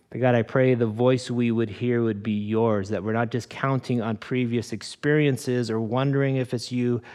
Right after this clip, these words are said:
but that we go to your word and read and hear it, and that we carry that with us wherever we go. May we meditate on you day and night. May this be the core of who we are as a church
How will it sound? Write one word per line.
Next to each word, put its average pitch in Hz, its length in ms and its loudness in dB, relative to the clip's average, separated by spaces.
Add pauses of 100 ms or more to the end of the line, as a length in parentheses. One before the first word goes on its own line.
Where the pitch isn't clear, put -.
(260)
but 120 100 -4
that 117 160 -2
we 123 100 -2
go 131 240 4
to 131 240 -4
your 120 340 2
word 117 540 2
and 107 180 -2
read 117 480 0
and 110 160 -6
hear 107 280 -2
it, 107 240 -6 (340)
and 117 120 -4
that 101 100 -2
we 110 100 -4
carry 110 300 -4
that 107 160 -4
with 107 220 -8
us - 180 -8
wherever 104 400 -6
we 98 160 -6
go. 87 300 -12 (1160)
May 113 100 -2
we 110 100 0
meditate 113 600 -2
on 110 180 -4
you 107 200 -2
day 104 300 -2
and 98 160 -4
night. 95 200 -4
May 113 220 0
this 113 300 -2
be 113 240 -2
the 104 180 -4
core 110 640 0
of 107 120 -6
who 120 200 -4
we 107 240 -2
are 98 440 -4
as 101 140 -6
a 95 80 -10
church - 600 -10